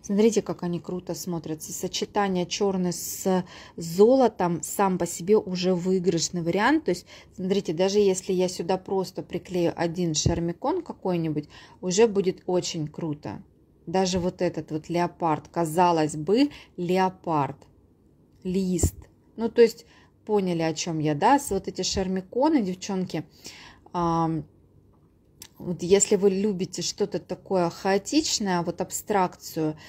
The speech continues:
прям, прям советую. Они, они безумно круто смотрятся. А, так,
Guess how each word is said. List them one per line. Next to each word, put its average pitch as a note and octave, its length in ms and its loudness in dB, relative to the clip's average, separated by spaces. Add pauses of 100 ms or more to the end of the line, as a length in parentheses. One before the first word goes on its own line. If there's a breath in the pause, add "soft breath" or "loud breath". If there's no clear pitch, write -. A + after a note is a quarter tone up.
(300 loud breath)
прям, A#3 640 4 (340)
прям G#3+ 300 -2
советую. F#3 880 0 (140)
Они, F#3+ 440 -2 (100)
они F3+ 280 -2
безумно E3+ 720 -2
круто D#3 360 -8
смотрятся. - 760 -10 (1600 loud breath)
А, G3+ 520 2 (420 loud breath)
так, F#3 240 0